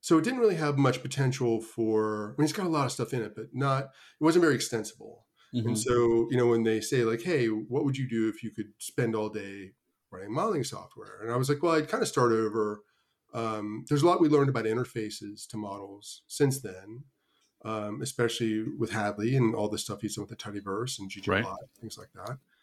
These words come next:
Speaker 1: So, yeah, so there was a very enticing offer to be paid full time to write, uh, data analysis software and, and start over and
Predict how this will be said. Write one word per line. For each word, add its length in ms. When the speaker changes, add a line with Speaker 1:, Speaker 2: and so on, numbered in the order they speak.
Speaker 1:
So, 720
yeah, 260
so 180
there 140
was 180
a 60
very 580
enticing 520
offer 420
to 560
be 100
paid 300
full 160
time 380
to 120
write, 380
uh, 260
data 200
analysis 520
software 560
and, 260
and 160
start 280
over 380
and 240